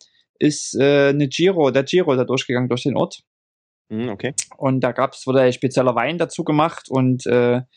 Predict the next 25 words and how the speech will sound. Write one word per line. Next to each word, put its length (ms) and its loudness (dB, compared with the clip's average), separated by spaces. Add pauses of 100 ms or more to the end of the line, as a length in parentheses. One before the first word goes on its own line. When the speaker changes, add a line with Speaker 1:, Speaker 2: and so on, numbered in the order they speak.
(380)
Speaker 1:
das 140 0
ist 60 -2
halt 100 2
auch 80 -6
so 140 -4
eine 80 0
Weinregion. 800 0 (960)
Und 340 0
da 100 0
gab's 280 -4
dann 100 -4
noch 160 -4
Reste 320 -4
und 100 0
da 100 0
haben 120 -4
wir 60 -2
eine 100 -2
Kiste 380 -2
gekriegt 440 -4
und, 480 0
äh, 1040 2
ja, 300 -2
Porzellan 920 -2
und 220 -14